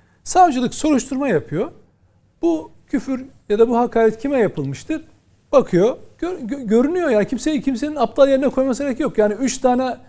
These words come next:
hukukçu rapor hazırlamış. Ne yaparsan yap. Yani istersen y-, üç yüz otuz üç tane hukukçu yan yana gelsin.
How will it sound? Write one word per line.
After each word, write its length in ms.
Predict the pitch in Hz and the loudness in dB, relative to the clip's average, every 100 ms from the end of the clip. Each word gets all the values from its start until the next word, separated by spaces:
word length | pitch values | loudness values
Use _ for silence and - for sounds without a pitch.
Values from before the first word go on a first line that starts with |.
| _ _ _ | _ _ _
hukukçu 680 | - - 226 - 262 254 226 | -6 -4 -4 -2 0 2 4
rapor 280 | 240 262 254 | 4 6 4
hazırlamış. 440 | 226 226 220 165 | 4 2 -2 -4
Ne 100 | 208 | -2
yaparsan 500 | 311 285 208 175 311 | 0 2 0 0 -6
yap. 280 | 370 285 - - _ _ _ _ _ _ - | -4 -6 -8 -20 _ _ _ _ _ _ 0
Yani 280 | 156 165 180 | 2 2 0
istersen 400 | 190 240 220 262 | 2 4 4 2
y-, 360 | 240 175 185 - - - - | 0 -2 -8 -8 -20 -20 -8
üç 180 | 208 - | -8 -4
yüz 80 | 233 | -2
otuz 160 | 233 | -2
üç 180 | 302 277 | -4 -2
tane 340 | 330 240 202 143 | 2 2 2 -2
hukukçu 480 | 151 165 165 - | -4 -8 -10 -4
yan 120 | 165 185 | 0 2
yana 260 | 214 175 | 0 0
gelsin. 440 | 147 139 135 302 | 0 -2 -2 -8